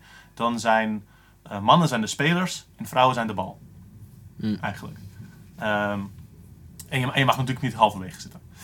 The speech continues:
Speaker 1: Ehm, en dat, zeg maar, die, eh, er, er is zo'n gewoonte dat je de mannen als de actieve,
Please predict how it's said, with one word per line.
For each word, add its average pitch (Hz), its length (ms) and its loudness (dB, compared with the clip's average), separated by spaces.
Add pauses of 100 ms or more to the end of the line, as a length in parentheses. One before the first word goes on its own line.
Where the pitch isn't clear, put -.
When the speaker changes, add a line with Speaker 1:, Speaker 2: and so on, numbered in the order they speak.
(180)
Speaker 1:
Ehm, 110 520 2 (300)
en 117 120 -4
dat, 113 180 -6
zeg 117 140 -8
maar, 113 100 -2
die, 110 120 -4
eh, 104 360 -4 (240)
er, 104 200 -10
er 117 60 -6
is 113 80 -10
zo'n 113 140 -10
gewoonte 160 580 -4 (500)
dat 113 300 -6
je 104 380 -4 (100)
de 107 80 -12
mannen 131 380 6
als 113 160 -4
de 127 80 -8
actieve, 123 720 -4